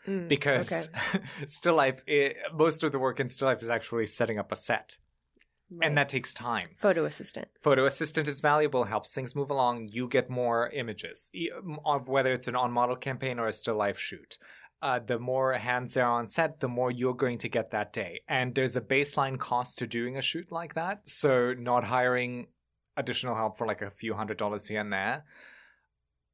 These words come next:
Speaker 2: even though, yes, that does add up, but you're gonna get way
Speaker 1: It's worth
Speaker 2: less.
Speaker 1: it, yeah.
Speaker 2: It's worth
Speaker 1: I mean,
Speaker 2: it.
Speaker 1: this is an
Speaker 2: <clears throat>
Speaker 1: investment for the jeweler,
Speaker 2: This
Speaker 1: right?
Speaker 2: is an investment,
Speaker 1: Yeah.
Speaker 2: equally
Speaker 1: Your
Speaker 2: as
Speaker 1: business.
Speaker 2: important as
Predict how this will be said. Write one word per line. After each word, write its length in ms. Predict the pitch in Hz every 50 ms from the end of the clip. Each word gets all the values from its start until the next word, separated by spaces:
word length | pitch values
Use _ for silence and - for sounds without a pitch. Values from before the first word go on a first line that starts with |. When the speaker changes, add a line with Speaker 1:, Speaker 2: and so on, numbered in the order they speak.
| _ _ -
Speaker 2:
even 220 | 139 123 131 123
though, 220 | 123 117 120 127 131
yes, 260 | 113 117 117 113 -
that 160 | - 123 -
does 220 | - 113 113 107 120
add 180 | 110 107 107
up, 280 | 104 110 131 - - - _ _ _
but 200 | - 117 110 -
you're 80 | 123 117
gonna 160 | 120 113 107
get 180 | 98 107 - -
way 200 | 98 101 104 98
Speaker 1:
It's 100 | 90 87
worth 40 | 202 196
Speaker 2:
less. 300 | - - - - - -
Speaker 1:
it, 40 | -
yeah. 160 | - 190 190 -
Speaker 2:
It's 160 | - - -
worth 320 | 120 117 127 123 123 - -
Speaker 1:
I 60 | 320
mean, 140 | 349 359 349
Speaker 2:
it. 40 | 339
Speaker 1:
this 180 | 349 330 -
is 120 | 339 302 -
an 120 | 285 269
Speaker 2:
<clears throat> 120 | 254 233 220
Speaker 1:
investment 680 | 202 185 185 233 - - - 190 170 - - - - -
for 160 | - - 180
the 140 | 165 175 165
jeweler, 680 | - - 165 185 202 180 151 107 82 78 - 160 - -
Speaker 2:
This 320 | 165 165 175 165 175 -
Speaker 1:
right? 80 | 208 208
Speaker 2:
is 220 | 208 - - - - - -
an 240 | 160 135 135 131 135 131
investment, 800 | 160 147 131 127 120 110 101 107 101 - - - - - - - -
Speaker 1:
Yeah. 200 | 202 185 190 185 185 185 190 -
Speaker 2:
equally 680 | - 151 170 165 - - - 196 185 175 175 175 - 196
Speaker 1:
Your 80 | 196 143
Speaker 2:
as 240 | 131 131 131 -
Speaker 1:
business. 280 | 135 127 120 120 117 -
Speaker 2:
important 800 | - - - 127 127 131 131 - 165 165 175 196 - - - - _ _ _ _ _ _ - _ _ _ _ -
as 460 | - 131 120 117 117 117 113 113 -